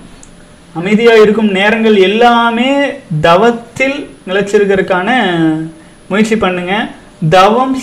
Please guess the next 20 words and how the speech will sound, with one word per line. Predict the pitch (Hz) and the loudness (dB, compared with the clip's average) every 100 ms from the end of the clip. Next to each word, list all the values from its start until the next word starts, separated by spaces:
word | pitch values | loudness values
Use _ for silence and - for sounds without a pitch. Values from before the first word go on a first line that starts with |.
| - | 0
செய்யாமல் | 226 202 214 240 240 240 247 269 | 0 2 4 6 6 4 2 -2
சுத்திட்டு | - 220 - 247 208 | -2 -6 -4 -2 0
இருக்கிற, | 220 208 233 247 247 - - - | 0 4 4 2 0 -8 -20 -10
ஃப்ரெண்டு | - 214 220 214 | 0 2 4 4
ஃப்ரெண்டுன்னு | 208 220 233 220 | 2 2 2 2
சுத்திட்டு | 220 220 208 | 0 0 0
இருக்கிற, | 202 214 226 | 2 2 2
சொந்த | 226 196 208 220 | 0 -2 0 2
பந்தன்னு | 202 208 226 220 | 0 -2 0 2
சுத்திட்டு | 202 220 202 | 2 2 2
இருக்கிற, | 208 226 | 2 2
எல்லாம் | 196 202 220 240 196 | 4 4 4 4 4
அவத்தில் | 190 208 269 262 - 302 294 277 | 4 4 2 2 -4 0 2 4
வாழ்ந்துட்டு | 254 254 247 214 | 4 4 2 2
இருக்காங்க. | 226 226 202 170 - - - - - - | 4 4 2 -2 -10 -20 -20 -20 -20 -16
புரியுதுங்களா? | - 202 208 180 175 220 208 160 | -6 -4 -2 0 2 4 2 0
தவத்தில் | 156 170 220 220 247 240 | 2 2 2 0 0 4
வாழாத | 202 208 220 226 233 269 | 4 6 6 6 6 6
அனைவருமே | 202 180 220 247 262 269 254 285 220 190 254 262 - - - - - - - - | 4 4 2 4 6 6 6 6 6 6 4 2 -2 -14 -20 -20 -20 -20 -20 -2
எப்பேற்பட்ட | 185 214 202 277 285 285 277 262 | 2 2 4 4 4 6 2 4